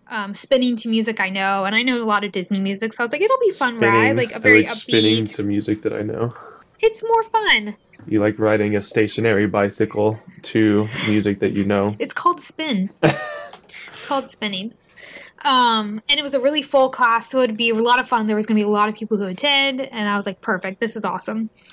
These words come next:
Speaker 1: So we get there, um, and it was one of my favorite, like, best classes I've ever done. It was so much fun. But what made it the best, so I thought it was gonna be, like, Disney movies music.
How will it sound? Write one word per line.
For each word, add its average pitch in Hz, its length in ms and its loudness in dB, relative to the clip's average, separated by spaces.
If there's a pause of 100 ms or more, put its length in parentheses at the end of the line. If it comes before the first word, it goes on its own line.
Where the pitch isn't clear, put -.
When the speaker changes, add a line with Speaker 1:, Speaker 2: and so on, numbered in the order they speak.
(420)
Speaker 1:
So 226 140 0
we 208 100 4
get - 180 -2
there, 196 340 -6 (280)
um, 202 420 -2 (540)
and 220 300 0
it 269 80 6
was 294 140 4
one 370 120 2
of 370 60 -2
my 269 220 4
favorite, 208 340 -2
like, 220 260 -4
best 233 240 0
classes 214 420 -2
I've 196 140 -4
ever 202 180 -4
done. 269 420 2
It 214 100 -4
was 202 140 -4
so 254 200 0
much 226 260 -4
fun. 202 300 0
But 240 140 4
what 247 120 2
made 262 180 2
it 220 100 -8
the 226 60 -8
best, 247 320 2
so 240 140 -4
I 302 180 6
thought 320 200 -2
it - 20 2
was 240 140 0
gonna 233 180 -4
be, 220 160 2
like, 202 160 0
Disney 220 500 4
movies 220 500 2
music. 302 560 -4